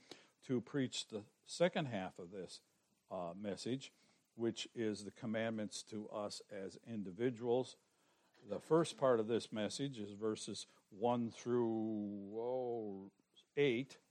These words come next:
The first four commandments deal with God. And it collates with Matthew chapter twenty-two, verses thirty-six through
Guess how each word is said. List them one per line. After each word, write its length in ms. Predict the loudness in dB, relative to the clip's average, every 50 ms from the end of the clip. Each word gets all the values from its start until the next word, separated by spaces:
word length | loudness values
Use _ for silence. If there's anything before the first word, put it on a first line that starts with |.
| _ _ _ _ _ _
The 60 | _ _
first 300 | -4 -2 -2 -2 -2 -2
four 180 | 2 2 4 2
commandments 720 | 2 0 -4 0 2 4 4 4 2 0 -2 -4 -8 -8
deal 260 | -4 -2 0 2 2
with 240 | 2 0 -2 -4 -2
God. 360 | 0 0 2 2 2 -2 -2 -6 -10 -20 -20 -20 _ _
And 140 | -2 0 4
it 220 | 4 4 2 0 2
collates 600 | 4 6 6 6 8 8 8 6 6 4 2 -4
with 160 | -6 -6 -2
Matthew 480 | 0 4 4 4 4 2 2 -2 -2
chapter 460 | -2 0 4 4 4 4 4 0 -8 -8
twenty-two, 720 | -6 -6 -4 -2 -2 -2 -4 -4 -4 -4 -2 -2 -2 -4 -4 -4
verses 460 | -4 -4 -2 -4 -6 -6 -8 -6 -2
thirty-six 600 | 0 0 2 2 0 -2 0 -2 -2 -2 -4 -8
through 160 | -6 -6 -8